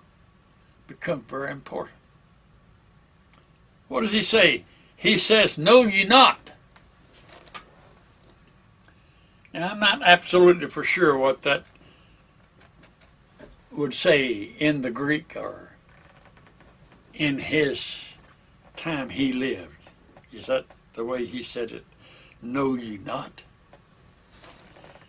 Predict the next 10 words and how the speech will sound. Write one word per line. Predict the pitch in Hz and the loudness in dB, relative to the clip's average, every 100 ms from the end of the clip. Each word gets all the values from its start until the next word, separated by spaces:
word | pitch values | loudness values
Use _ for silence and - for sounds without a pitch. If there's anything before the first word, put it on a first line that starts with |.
| - | -14
But | - 143 | -4 -2
I | 110 | -2
think | - 254 233 - | 0 -2 -2 -4
this | 220 214 | -2 -2
is | 175 | -4
it. | 143 - - - - - _ _ _ _ _ _ _ - - _ | -4 -8 -14 -20 -20 -20 _ _ _ _ _ _ _ -20 -20 _
"Know | - 165 233 | -2 2 2
ye | 220 170 | 2 -2
not" | 156 175 214 214 - - | 0 2 2 -2 -14 -12
says | - 175 175 180 202 - - | -2 6 8 6 2 -6 -16